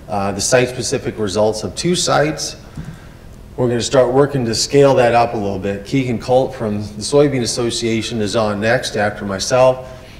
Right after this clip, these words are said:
uh, to talk about how to integrate oxbow restorations in terms of watershed plans. Um, uh, the Soybean Association has been very involved, uh, with other partners, including the Nature Conservancy, to ins-, to get oxbows,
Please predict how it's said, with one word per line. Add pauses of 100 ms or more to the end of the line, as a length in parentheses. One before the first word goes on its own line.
uh,
to
talk
about
how
to
integrate (240)
oxbow
restorations
in
terms
of
watershed
plans. (560)
Um, (600)
uh, (260)
the
Soybean
Association
has
been
very
involved, (140)
uh,
with
other
partners,
including
the
Nature
Conservancy,
to
ins-, (300)
to
get
oxbows,